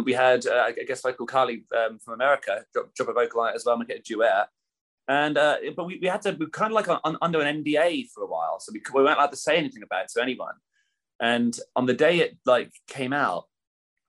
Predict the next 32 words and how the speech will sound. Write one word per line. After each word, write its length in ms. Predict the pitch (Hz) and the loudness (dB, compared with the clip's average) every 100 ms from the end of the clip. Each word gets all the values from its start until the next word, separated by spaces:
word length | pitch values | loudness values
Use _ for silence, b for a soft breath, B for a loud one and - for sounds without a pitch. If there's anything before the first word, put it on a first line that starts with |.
| _ - | _ -2
like, 200 | 117 131 | 0 0
it 220 | 113 120 | -4 -2
tagged 320 | 143 131 135 | 0 0 0
in 120 | 110 | -6
things. 460 | 104 80 64 - - - | -6 -10 -10 -12 -10 -4
And 120 | 107 | 0
I 60 | |
was 180 | 104 104 | 0 2
like, 320 | 110 104 82 - - | 4 4 0 -10 0
I, 80 | 120 | 2
I 100 | 123 | 4
was 140 | 120 | 2
wondering 320 | 139 175 147 131 | 2 2 2 2
how 80 | |
long 100 | 131 | 0
it 60 | 123 | -2
was 80 | - | -6
gonna 140 | 117 | -10
take 260 | - 127 - | -4 -6 -4
people 180 | 98 117 | -10 -8
to 100 | - | -2
figure 260 | 123 117 | 2 4
out 220 | 123 127 | 4 4
what 80 | 123 | 0
was 100 | 123 | -6
going 260 | 127 120 120 | -4 -2 -2
on 180 | 127 135 | -4 -4
before 260 | 120 110 | -6 -6
we 100 | 104 | -6
could 120 | 107 | -6
really, 180 | 101 92 | -6 -4
um, 120 | 92 | -4